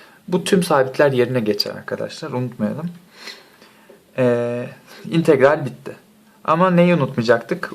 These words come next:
U yerine iki x yazmayı. Çünkü bize integral x, e, değişkeninden sorulmuş. E, U neydi? U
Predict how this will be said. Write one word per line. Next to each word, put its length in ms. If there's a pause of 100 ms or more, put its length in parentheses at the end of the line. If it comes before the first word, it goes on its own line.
U 180
yerine 340
iki 220
x 200
yazmayı. 440 (320)
Çünkü 340
bize 180
integral 500
x, 280 (200)
e, 80
değişkeninden 840
sorulmuş. 600 (960)
E, 280
U 260
neydi? 440 (240)
U 260